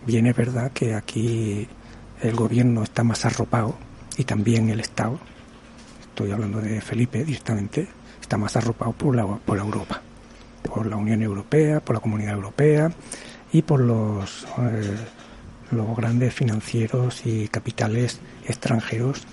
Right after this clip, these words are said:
de Europa, que prefieren tener, pues, una, una España más bien sometida,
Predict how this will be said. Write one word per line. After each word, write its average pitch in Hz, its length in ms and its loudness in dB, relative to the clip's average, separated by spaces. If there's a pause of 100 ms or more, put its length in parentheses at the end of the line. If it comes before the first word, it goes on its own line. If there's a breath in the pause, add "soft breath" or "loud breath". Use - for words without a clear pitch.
de 117 60 -2
Europa, - 340 -4 (880 loud breath)
que 160 280 6
prefieren 123 600 4
tener, 123 400 2
pues, - 340 -2
una, 107 600 0 (640 loud breath)
una 127 160 4
España 113 600 0
más 107 220 0
bien 120 360 2
sometida, 131 680 4